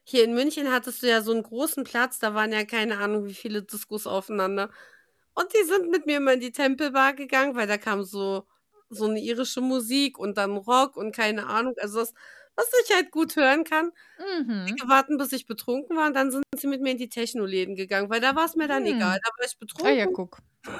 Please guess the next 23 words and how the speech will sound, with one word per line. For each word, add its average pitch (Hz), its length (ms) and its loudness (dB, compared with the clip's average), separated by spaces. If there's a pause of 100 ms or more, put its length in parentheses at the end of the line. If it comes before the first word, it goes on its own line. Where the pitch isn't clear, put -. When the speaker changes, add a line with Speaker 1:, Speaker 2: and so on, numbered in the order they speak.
(880)
Speaker 2:
Aber 220 160 8
es 269 60 8
ist 269 40 -2
ja 277 80 8
schön, 277 220 4
wenn 254 120 6
man 240 160 6
sowas 233 540 2
so 214 120 2
auf 202 160 2
dem 214 120 4
Haufen 247 340 4
hat. 240 300 2
Das, - 280 -10 (100)
<laughs> - 100 -12
die - 220 8
Auswahl 277 420 8
hatten 285 340 8
wir 254 120 8
ja 226 160 10
nicht. 320 300 6
<laughs> 330 460 4
Speaker 1:
Nee. 311 540 0